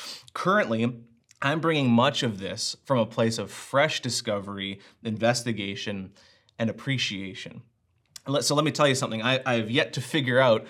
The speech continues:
specifically what this message means for my life practically.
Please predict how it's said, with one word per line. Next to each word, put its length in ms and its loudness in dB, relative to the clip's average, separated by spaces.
specifically 840 0
what 180 4
this 160 0
message 420 2
means 280 4
for 100 0
my 160 2
life 400 0
practically. 800 -4